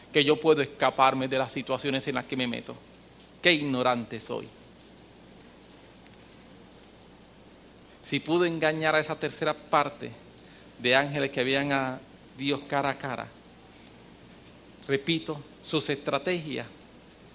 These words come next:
no somos capaces de entenderlas. Por eso la Biblia dice,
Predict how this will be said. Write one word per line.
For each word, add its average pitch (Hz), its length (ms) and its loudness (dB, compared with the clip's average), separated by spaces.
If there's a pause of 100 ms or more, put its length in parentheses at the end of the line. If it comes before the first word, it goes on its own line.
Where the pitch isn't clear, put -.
(580)
no 139 160 0
somos 131 280 -4
capaces 127 500 -4
de 117 80 -2
entenderlas. 117 760 -6 (1300)
Por 131 160 2
eso 139 140 0
la 147 100 6
Biblia 143 280 0
dice, 156 360 -8